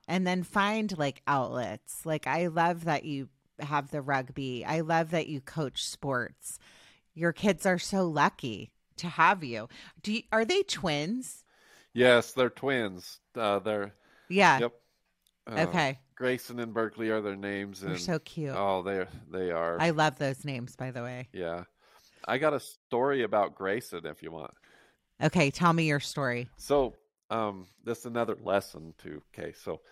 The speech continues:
Speaker 2: um, I remember, uh, when my kids were still in the cribs, but they'd wanna come out, you know, and, and they'd want, you know, they'd cry at nights and whatnot. And my wife had started working, uh, nights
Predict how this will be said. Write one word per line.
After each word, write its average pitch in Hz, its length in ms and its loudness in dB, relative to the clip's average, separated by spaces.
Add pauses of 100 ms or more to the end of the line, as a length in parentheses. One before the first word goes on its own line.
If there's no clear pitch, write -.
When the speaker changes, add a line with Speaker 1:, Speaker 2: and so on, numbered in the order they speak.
(200)
Speaker 2:
um, 87 460 -4
I 104 80 2
remember, 110 760 -2 (100)
uh, 82 360 -4 (720)
when 92 520 -2 (360)
my 90 200 -2
kids 101 340 -2
were 92 340 0
still 127 380 0
in 117 80 -6
the 98 100 -4
cribs, 110 560 0
but 92 140 -4
they'd 90 260 -4
wanna 95 300 -6 (280)
come 95 220 -10
out, 85 320 -4
you 85 120 -12
know, 80 320 -6
and, 78 140 -12 (600)
and 76 320 -6
they'd 78 180 -2
want, 90 300 0 (320)
you 87 100 -10
know, 80 300 -6 (480)
they'd 85 180 -4
cry 92 320 8
at - 140 4
nights 85 560 -2
and 85 140 -14
whatnot. 80 440 -6
And 85 140 -14
my 82 140 -6
wife 101 340 0
had 82 160 -6
started 85 420 -2
working, 80 560 -6 (540)
uh, 71 280 -4
nights 78 600 -2